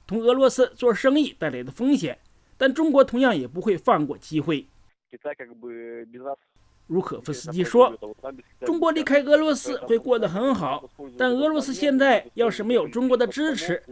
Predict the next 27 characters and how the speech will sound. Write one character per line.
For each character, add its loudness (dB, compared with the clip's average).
将 -6
会 -6
更 -6
加 0
困 -2
难， -2
所 4
以 0
中 0
国 2
肯 -2
定 2
会 -2
利 0
用 4
目 -2
前 -2
的 -2
这 0
个 -2
局 -8
面， 0
在 2
军 -2
火 -4
交 8
易 2